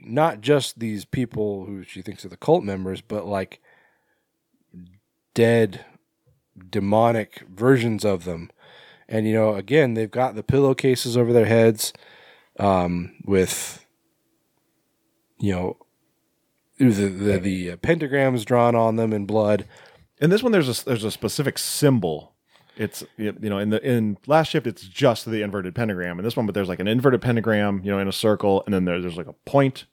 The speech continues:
Speaker 2: underneath and, like, horns looking things that
Speaker 1: Yeah.
Speaker 2: comes out of the, the, the point.
Speaker 1: Mm-hmm.
Speaker 2: It's a brownish area with points.
Speaker 1: <laughs> Um,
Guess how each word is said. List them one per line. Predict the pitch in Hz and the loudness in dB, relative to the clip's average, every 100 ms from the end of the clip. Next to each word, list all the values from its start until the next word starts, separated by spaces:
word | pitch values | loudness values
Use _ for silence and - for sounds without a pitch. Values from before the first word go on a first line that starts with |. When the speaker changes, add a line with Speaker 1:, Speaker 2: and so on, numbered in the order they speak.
| _ 113 | _ -6
Speaker 2:
underneath | 110 104 110 104 | -4 -2 -4 -4
and, | 98 | -4
like, | 90 | -4
horns | - - - 117 98 90 80 - - | -8 -6 2 4 4 -2 -6 -12 -14
looking | - 90 92 90 | -10 -8 -6 -6
things | 90 82 110 | -6 -6 0
that | |
Speaker 1:
Yeah. | 110 98 90 | 4 4 0
Speaker 2:
comes | - - - - | -6 -16 -14 0
out | 95 87 | 0 0
of | 78 | -4
the, | 82 - | -10 -8
the, | 87 82 85 | -6 -6 -6
the | 87 | -6
point. | - 73 - - - | -6 -10 -14 -8 -4
Speaker 1:
Mm-hmm. | 98 101 101 | -2 -2 -4
Speaker 2:
It's | 104 | -2
a | |
brownish | 151 156 151 131 | 2 2 0 -2
area | 113 113 107 101 - | -2 0 0 -2 -6
with | 101 - | -12 -12
points. | 87 - - - 233 | -14 -14 -12 -2 -2
Speaker 1:
<laughs> | - - - - - - _ - _ _ _ - - - - - - _ - | -2 -4 -6 -4 -6 -8 _ -20 _ _ _ -20 -18 -18 -20 -20 -20 _ 0
Um, | 135 120 107 98 90 | 4 4 2 -4 -10